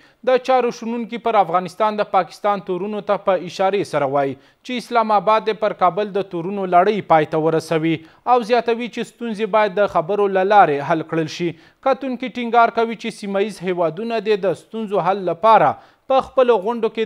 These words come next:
د اسلامي امارت استازو ته هم د ګډون بلنه ورکړي.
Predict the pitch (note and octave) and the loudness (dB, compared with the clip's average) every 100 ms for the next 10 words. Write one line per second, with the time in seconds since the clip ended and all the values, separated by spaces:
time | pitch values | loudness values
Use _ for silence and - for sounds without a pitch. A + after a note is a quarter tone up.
0 | G3+ F#3+ - F#3+ G3 G#3+ G3 F#3+ F#3+ F#3 | -2 -2 -4 -6 -4 -4 -2 0 0 -2
1 | E3 - G#3 F#3+ F#3+ F3+ E3+ G3 F#3 F#3 | -2 0 0 0 -2 -2 -2 -4 -2 0
2 | E3+ E3 G3 G3 G3+ G#3+ F#3 D3+ D#3+ D3+ | 0 -2 -6 -2 0 2 0 2 2 0
3 | D3+ | -4